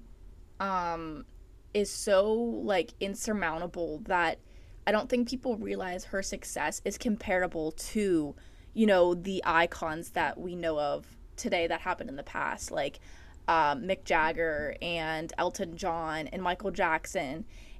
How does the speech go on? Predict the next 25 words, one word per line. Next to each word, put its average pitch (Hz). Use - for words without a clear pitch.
and, 165
um, 147
Whitney 196
Houston. 170
Like, 156
they're 190
all 185
very 180
comparable 156
to 220
her 175
success. -
Um, 180
and 180
that's 170
why 190
I 180
kind 180
of 160
picked 208
out 170
some 180
of 202
these, 165
um, -